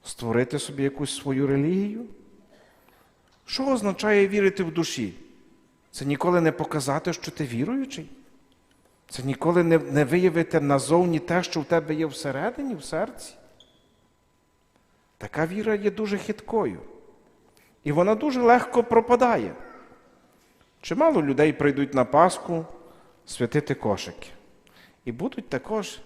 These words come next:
казати: «Христос воскрес, воістину воскрес».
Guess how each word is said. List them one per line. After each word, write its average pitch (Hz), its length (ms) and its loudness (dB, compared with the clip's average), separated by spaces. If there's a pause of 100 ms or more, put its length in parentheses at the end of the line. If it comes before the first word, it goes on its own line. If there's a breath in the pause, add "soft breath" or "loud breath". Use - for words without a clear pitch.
казати: 110 460 -8
«Христос 190 800 0
воскрес, 127 640 -4
воістину 131 640 -8
воскрес». - 680 -14